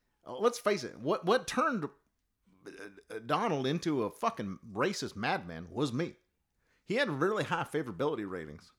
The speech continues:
uh, in the mid-aughts, uh, with people of color when he was on, uh, on, uh, the, uh, what was that show? The Amazing Race. The Amazing Race War.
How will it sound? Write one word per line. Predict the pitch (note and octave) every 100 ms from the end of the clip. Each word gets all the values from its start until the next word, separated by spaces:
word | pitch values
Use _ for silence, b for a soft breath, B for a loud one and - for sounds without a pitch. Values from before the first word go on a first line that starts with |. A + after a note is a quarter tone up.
| _ _ _
uh, | F#2 E2
in | G#2+
the | G#2+
mid-aughts, | A#2 B2+ A#2+ C3 - - - B B B -
uh, | F#2+ F#2+
with | A#2+ G2+
people | D#3 C#3+
of | A2+
color | D#3 G#2+ - _ _ _ _
when | - G#2+
he | A#2
was | A2
on, | A#2 A#2 G#2+
uh, | G#2+ - b b _ -
on, | G2 G#2 G2
uh, | F#2 F2+ G#2 G2
the, | G2+ F#2 F#2 E2
uh, | F2+ F2 E2+
what | G2+ A#2
was | G2+
that | F2+
show? | - F2+ D#2
The |
Amazing | G2 B2+ A2 G#2
Race. | D#2+ - - _ _ _ _ _ _ _ _
The | G2+
Amazing | A#2+ A2 G#2
Race | F#2 E2+ -
War. | -